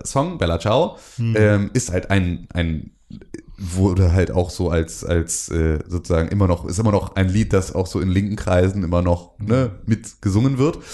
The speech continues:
Speaker 1: Und das wurde jetzt gerade, ähm, in der, ähm,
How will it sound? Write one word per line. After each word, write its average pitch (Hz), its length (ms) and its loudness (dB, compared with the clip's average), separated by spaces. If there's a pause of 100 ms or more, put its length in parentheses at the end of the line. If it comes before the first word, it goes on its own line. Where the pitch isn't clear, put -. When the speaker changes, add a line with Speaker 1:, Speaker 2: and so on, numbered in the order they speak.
(160)
Speaker 1:
Und 101 240 -2
das 117 340 -2
wurde 131 220 4
jetzt - 340 0
gerade, 117 720 2
ähm, 107 540 0 (220)
in 104 320 2
der, 87 640 4
ähm, 85 520 -2